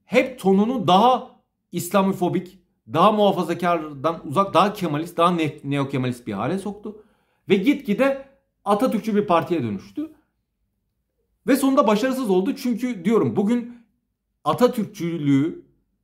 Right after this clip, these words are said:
C H P'nin elinden alamazsınız. Yani "C H P'den daha Atatürkçü olayım, Atatürkçüler bana oy versin." Hayır, Atatürkçülerin partisi C H P. Yıllardır bu partiye oy verdiler. Tıpkı İslamcıların ak Parti'ye oy vermesi gibi.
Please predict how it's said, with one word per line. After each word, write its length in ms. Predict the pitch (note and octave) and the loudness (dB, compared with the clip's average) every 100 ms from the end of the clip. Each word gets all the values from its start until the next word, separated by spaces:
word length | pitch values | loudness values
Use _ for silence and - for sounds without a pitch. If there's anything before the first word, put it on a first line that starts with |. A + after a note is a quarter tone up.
| _ _ _ _ - | _ _ _ _ 0
C 140 | F#3 | 4
H 80 | G#3 | 4
P'nin 180 | G#3+ G#3 | 4 0
elinden 280 | F3+ F3 E3 | 0 -2 -2
alamazsınız. 600 | C#3 A2+ F#2+ - - _ _ _ _ _ _ | -2 -2 -6 -16 -20 _ _ _ _ _ _
Yani 280 | A2+ A2+ - | -8 -8 -2
"C 140 | D#3+ | 2
H 80 | F3 | 4
P'den 260 | G#3+ A3+ F#3+ | 2 0 4
daha 160 | A3 | 4
Atatürkçü 440 | G3+ G3 F3+ - F#3 | 4 0 -4 -4 -2
olayım, 180 | G3+ | -2
Atatürkçüler 540 | F3+ F#3 F3+ - F3+ D3+ | -2 -4 -4 -4 -4 -2
bana 120 | D#3 | -2
oy 100 | C#3+ | -2
versin." 200 | G#2+ G2 | -4 -2
Hayır, 240 | F3+ D#3+ G#2 - - | 2 2 0 -12 -4
Atatürkçülerin 640 | F#3+ A3 G3 - F3+ F3+ | -2 -2 -4 -4 -2 -2
partisi 480 | - C#3 C3+ D3 C3 | 0 -2 0 -4 -6
C 120 | B2 | -4
H 100 | G#2+ | -4
P. 120 | - - _ | -6 -20 _
Yıllardır 460 | B2 E3+ A3 G#3 E3+ | 0 4 6 4 0
bu 120 | D#3+ | -2
partiye 340 | D3 B2+ C3+ A#2+ | -2 -4 -2 -4
oy 80 | |
verdiler. 380 | G2 F2+ _ _ _ _ _ _ _ _ _ | -4 -10 _ _ _ _ _ _ _ _ _
Tıpkı 200 | G3 F#3 | -4 -2
İslamcıların 480 | G3 - F3 D#3 E3+ | -2 2 2 2 -2
ak 180 | D3+ - | -2 0
Parti'ye 280 | C#3+ C#3 C3 | -2 0 0
oy 60 | |
vermesi 300 | A#2 A2 - | 0 -4 -10
gibi. 140 | - | -20